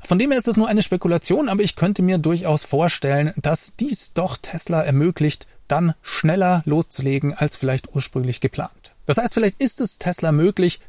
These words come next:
durch diese Vorabgenehmigungen zumindest das Beste aus der Situation zu machen und später dann schneller voranzukommen. Kommen wir zu einer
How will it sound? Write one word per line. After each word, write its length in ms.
durch 180
diese 200
Vorabgenehmigungen 1000
zumindest 420
das 120
Beste 440
aus 120
der 120
Situation 600
zu 100
machen 340
und 200
später 360
dann 200
schneller 360
voranzukommen. 680
Kommen 180
wir 140
zu 180
einer 200